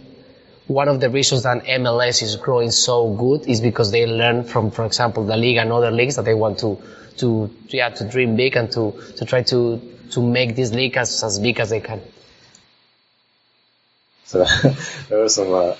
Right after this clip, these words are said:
Speaker 2: several jabs there. M L S, well, we all know M L S is getting closer. The, the results aren't showing it. The exposure in Europe is interesting, and I think we, we've all noticed that. John just mentioned that people in Europe, players in Europe, know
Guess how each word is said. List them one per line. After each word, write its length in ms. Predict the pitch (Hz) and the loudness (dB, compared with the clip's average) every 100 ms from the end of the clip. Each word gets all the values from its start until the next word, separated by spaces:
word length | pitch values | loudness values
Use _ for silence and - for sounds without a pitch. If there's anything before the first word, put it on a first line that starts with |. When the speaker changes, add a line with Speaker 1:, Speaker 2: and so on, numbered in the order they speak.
| - | -6
Speaker 2:
several 400 | 104 110 101 92 | -2 0 2 2
jabs 360 | 87 90 87 85 | 4 2 2 2
there. 240 | 92 87 - - - - _ - | 2 2 -2 -18 -20 -20 _ -6
M 160 | 98 | 0
L 100 | 92 | 2
S, 80 | 104 | 4
well, 160 | 120 98 | 2 2
we 140 | 104 | 2
all 100 | 104 | 2
know 300 | 92 90 85 - - | 4 2 0 -6 -8
M 140 | 92 | -4
L 80 | 85 | -2
S 160 | 82 87 | -2 -4
is 80 | |
getting 220 | 80 85 82 | -2 -2 -4
closer. 420 | - 82 87 87 - - _ - | -4 -4 -4 -8 -10 -20 _ -6
The, 140 | 92 | -2
the 300 | 82 90 87 90 | 0 0 0 -2
results 360 | 85 85 82 | 2 2 0
aren't 120 | 90 | -4
showing 260 | - 92 92 | 0 2 2
it. 120 | 95 - - - - _ _ | 0 -6 -20 -20 -20 _ _
The 80 | 92 | 0
exposure 680 | 87 - 117 127 113 92 92 - - | 2 2 4 4 4 4 0 -8 -8
in 160 | 95 | -4
Europe 340 | 90 95 85 - | -2 0 -2 -2
is 160 | 82 | -2
interesting, 480 | 85 82 85 90 85 | -2 -2 -4 -2 0
and 80 | 85 | 0
I 60 | 82 | -2
think 240 | 92 - | -6 -4
we, 200 | 85 80 - | -2 -2 -8
we've 220 | 101 87 90 | -6 -2 2
all 340 | 85 85 82 82 | 2 2 -2 -6
noticed 260 | 90 85 82 | -2 -2 0
that. 280 | 87 82 82 | 0 0 -2
John 300 | 92 85 85 | 0 0 0
just 200 | 87 - | -4 -6
mentioned 340 | 85 - 85 | -8 -8 -6
that 220 | 82 80 - - _ _ - | -4 -6 -8 -20 _ _ -8
people 280 | 110 110 95 | -4 2 2
in 80 | 85 | 4
Europe, 240 | 87 90 | 4 4
players 300 | - 87 85 | 4 4 4
in 120 | 85 | 2
Europe, 240 | 82 85 87 | 2 2 0
know 380 | 82 80 80 | -2 0 -2